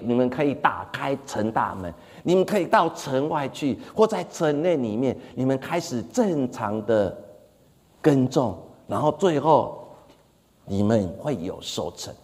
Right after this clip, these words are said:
所以当你好好去读这段经文的时候，你的心会非常感动。为什么？因为神要再次跟以色列百姓说：“我赐给你们一个证据，你们今年要吃自生的，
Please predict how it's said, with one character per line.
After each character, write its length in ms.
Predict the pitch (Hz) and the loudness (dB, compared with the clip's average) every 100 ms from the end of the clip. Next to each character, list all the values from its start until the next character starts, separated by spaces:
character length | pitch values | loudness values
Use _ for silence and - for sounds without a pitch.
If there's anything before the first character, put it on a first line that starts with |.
| - - _ _ _ - - - - - - - | -20 -20 _ _ _ -20 -20 -20 -20 -20 -20 -4
所 120 | 381 | 0
以 40 | 359 | 4
当 180 | 370 359 | 4 6
你 100 | 277 | 4
好 120 | - | 4
好 120 | - | 2
去 140 | 247 302 | 0 0
读 240 | 302 226 | 2 0
这 180 | 226 285 | 2 -2
段 240 | 262 254 226 | 0 -2 -2
经 180 | 254 233 | -2 -2
文 100 | 196 | -2
的 80 | |
时 200 | 185 - | -4 0
候， 180 | 208 165 - - | 2 2 0 -6
你 120 | - 170 | 2 2
的 60 | |
心 260 | 170 220 208 | 2 2 2
会 240 | 214 202 | 2 0
非 300 | - 202 190 | 0 -2 -2
常 240 | 190 139 147 | -2 -6 -8
感 200 | 127 113 | -8 -6
动。 200 | 156 131 - 247 | -4 -4 -8 0
为 120 | 254 240 | 4 4
什 160 | 185 | 4
么？ 180 | 160 117 - - | 2 2 -2 -6
因 160 | 165 170 | 0 2
为 160 | 170 | 2
神 480 | 143 - 135 117 135 135 | 0 -2 -2 0 -2 -4
要 100 | 156 - | -10 -4
再 220 | 180 151 | -4 -4
次 180 | - 156 | -4 -4
跟 320 | - 160 156 | 2 0 0
以 160 | 127 101 | -4 -6
色 200 | - 160 | 0 0
列 80 | |
百 160 | - 101 | 0 -2
姓 260 | - 127 110 | -4 -4 -2
说 260 | 131 117 - - - | 0 -2 -2 -18 -6
：“我 180 | 151 143 | 0 2
赐 400 | 131 - - 339 | 0 -2 4 4
给 180 | - 202 | 4 0
你 140 | 170 160 | 0 0
们 120 | 165 | 0
一 60 | |
个 160 | 202 156 | 2 2
证 260 | - 190 156 | 2 0 -2
据， 260 | 170 156 - - - - | -4 -6 -8 -14 -16 -4
你 100 | 151 | 2
们 180 | 190 190 | 2 2
今 200 | 294 277 | 2 4
年 140 | 226 196 | 2 4
要 120 | 208 | 2
吃 240 | - 220 | 2 -4
自 340 | 208 - 269 220 | -4 -2 0 2
生 280 | 226 214 | 4 4
的， 200 | 208 180 | 6 4